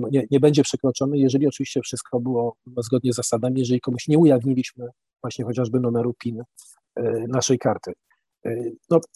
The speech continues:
prawda jest taka, że jeżeli, jeżeli damy się oszukać, jeżeli damy się naciągnąć gdzieś tam na transakcję, chociażby w internecie, no to to ryzyko w jakiś sposób rośnie. Warto dodać, że w przypadku kart płatniczych, e, istnieje pewna funkcjonalność czy pewna usługa w ramach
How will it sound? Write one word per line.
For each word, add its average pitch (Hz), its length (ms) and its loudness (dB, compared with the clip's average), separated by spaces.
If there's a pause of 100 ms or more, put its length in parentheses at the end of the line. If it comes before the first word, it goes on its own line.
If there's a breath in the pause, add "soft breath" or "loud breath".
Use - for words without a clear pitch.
prawda 185 280 6
jest 160 140 4
taka, 175 280 4
że 147 160 4
jeżeli, 143 420 4 (160)
jeżeli 143 220 0
damy 143 260 0
się - 140 -6
oszukać, 131 440 -6
jeżeli 127 520 0
damy 135 220 2
się 139 120 -12
naciągnąć 123 460 -6
gdzieś 120 160 -8
tam 123 140 -6
na 120 80 0
transakcję, 123 500 -2
chociażby 120 300 -4
w 127 40 -8
internecie, 123 520 -4 (540)
no 117 60 -6
to 147 100 2
to 147 140 4
ryzyko 143 400 6
w - 20 4
jakiś 127 240 0
sposób 123 320 -4
rośnie. - 300 -6 (100)
Warto 156 320 2
dodać, 160 340 6
że 143 80 0
w - 40 -2
przypadku - 400 -4
kart 160 260 -2
płatniczych, 143 520 -4 (600)
e, 127 240 -8
istnieje 175 420 6
pewna 127 300 2
funkcjonalność 131 680 -4
czy 110 100 -12
pewna 117 320 -6
usługa 139 480 4
w 117 40 2
ramach 123 280 0